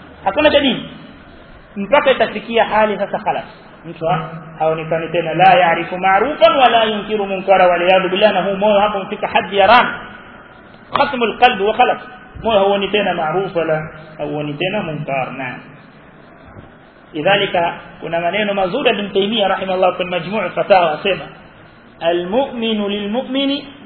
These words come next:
kal-yadayn." Mu'min na mu'min mwenzake, asema Ibn Taymiyyah rahimahullah, ni kama mikono miwili.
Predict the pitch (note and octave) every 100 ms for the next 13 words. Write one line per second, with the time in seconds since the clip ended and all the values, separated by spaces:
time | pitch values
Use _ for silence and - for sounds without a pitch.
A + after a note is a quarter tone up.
0 | - - - - A3 G#3+ G3 F#3+ F#3+ D3
1 | B2+ - - - - - - - - -
2 | - - - - - F3+ A#3+ C#4+ C4+ C#4+
3 | D4 C4 A#3 B3+ A#3 A3+ A3 A3 A#3+ B3
4 | A#3 G#3 A#3+ A3 G#3 G3+ G3+ A3 G3 F#3
5 | F#3+ F#3 E3+ E3 E3 F#3 A#3+ A#3+ A3+ A3
6 | G#3+ G#3 G3+ F#3+ -